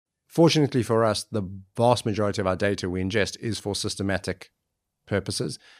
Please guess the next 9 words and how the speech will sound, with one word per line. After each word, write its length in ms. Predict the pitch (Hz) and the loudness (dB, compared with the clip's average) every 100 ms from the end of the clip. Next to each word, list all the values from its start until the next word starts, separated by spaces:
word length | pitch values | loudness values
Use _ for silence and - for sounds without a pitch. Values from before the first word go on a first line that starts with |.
| _ | _
And 140 | 113 120 | -2 0
that 100 | 127 | 2
means 280 | 123 117 | 2 0
the 100 | - | -2
quality 580 | - - 127 123 127 113 | -4 0 0 0 -2 -2
of 180 | 107 95 | -4 -4
our 280 | 98 95 90 _ | -2 -2 -6 _
systematic 540 | - 135 - 113 92 | -4 -2 2 0 0
signal, 540 | - 147 135 156 151 | -2 0 4 4 2